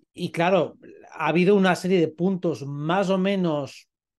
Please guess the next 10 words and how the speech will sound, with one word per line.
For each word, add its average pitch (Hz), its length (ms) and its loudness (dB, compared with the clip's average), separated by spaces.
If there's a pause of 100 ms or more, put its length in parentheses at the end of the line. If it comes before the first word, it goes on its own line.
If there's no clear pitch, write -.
(360)
concretos 185 800 2
en 160 120 0
los 139 160 -4
que 147 80 -6
hemos 165 100 -2
estado 165 220 -2
de 165 60 -2
acuerdo 156 300 -2
prácticamente 147 600 -8
todos. 135 400 -6